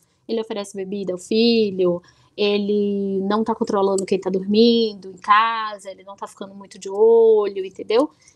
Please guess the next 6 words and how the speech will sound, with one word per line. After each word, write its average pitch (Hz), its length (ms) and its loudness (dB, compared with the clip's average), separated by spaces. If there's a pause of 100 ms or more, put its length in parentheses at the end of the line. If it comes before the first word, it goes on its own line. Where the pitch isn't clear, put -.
(180)
Então, 226 460 2
é 226 260 0
tentar 277 580 0
minimizar 262 920 -4
os 277 160 -20 (120)
riscos, - 600 -18